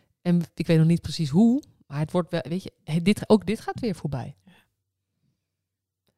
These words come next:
Speaker 1: En dat helpt dan om, ehm, nou, in een lastige situatie ook die hoop te blijven houden.
Speaker 2: Ja.
Speaker 1: En, eh, niet bij de pakken neer te gaan zitten.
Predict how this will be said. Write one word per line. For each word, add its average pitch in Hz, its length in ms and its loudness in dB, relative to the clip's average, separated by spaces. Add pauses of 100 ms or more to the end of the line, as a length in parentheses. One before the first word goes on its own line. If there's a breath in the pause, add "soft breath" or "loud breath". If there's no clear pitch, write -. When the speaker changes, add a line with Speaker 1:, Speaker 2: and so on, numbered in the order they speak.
(480)
Speaker 1:
En 170 160 -4
dat 214 200 0
helpt 226 340 -4
dan 156 240 -2
om, 165 360 -4
ehm, 160 480 -6 (100)
nou, 185 160 -8
in 233 160 -2
een 233 100 0
lastige 190 380 -4
situatie 160 680 -8
ook 208 160 -4
die 170 160 -4
hoop 208 240 -4
te - 100 -14
blijven 175 320 -10
houden. 170 420 -8 (400)
Speaker 2:
Ja. 190 160 -20
Speaker 1:
En, 175 240 -6
eh, 165 220 -4 (160)
niet 202 160 -4
bij 180 120 2
de 170 60 2
pakken 170 300 -6
neer 233 160 -4
te - 80 -12
gaan 156 160 -4
zitten. 143 380 -10